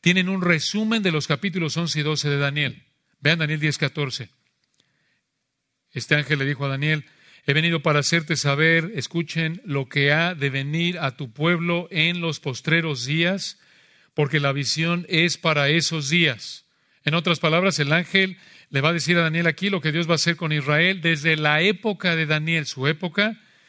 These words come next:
la época de los medopersas aquí, hasta la época del anticristo, incluso llegando hasta prácticamente al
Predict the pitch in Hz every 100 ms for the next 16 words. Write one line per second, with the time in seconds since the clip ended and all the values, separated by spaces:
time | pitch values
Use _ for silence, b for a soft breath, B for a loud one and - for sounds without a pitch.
0 | b _ 143 160 156 151 147 147 147 -
1 | 180 175 160 147 180 202 214 B B B
2 | - 156 147 165 151 151 196 190 185 185
3 | 165 156 151 156 190 175 180 151 180 143
4 | 160 147 165 196 185 160 - 143 175 160
5 | 160 156 175 170 175 156 B B B B
6 | - 143 147 143